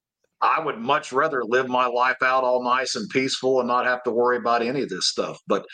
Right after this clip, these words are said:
you know, all these indictments that are being brought up is once again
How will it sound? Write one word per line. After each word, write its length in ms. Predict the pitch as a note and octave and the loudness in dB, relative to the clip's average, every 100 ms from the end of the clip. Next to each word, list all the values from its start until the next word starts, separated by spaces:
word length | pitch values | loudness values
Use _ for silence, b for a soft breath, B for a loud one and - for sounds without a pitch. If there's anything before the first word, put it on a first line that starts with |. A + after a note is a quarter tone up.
| B B B | B B B
you 100 | A#2 | -2
know, 60 | A#2 | 2
all 200 | A#2 C3+ | 2 0
these 260 | C3+ B2+ B2+ | -2 -2 -2
indictments 580 | A#2+ B2+ C#3+ C3+ A#2+ | 2 2 0 -4 -2
that 120 | C3 A#2+ | 0 2
are 60 | |
being 240 | A2 A#2+ F#2+ | 2 0 0
brought 260 | A2 A2+ | 2 2
up 220 | A2+ B2+ | 2 0
is 140 | G#2+ G#2+ | -2 -2
once 320 | A#2 D3 D3+ | 0 0 0
again 560 | D#3 C3 B2+ C3+ D3 | -2 0 2 0 -2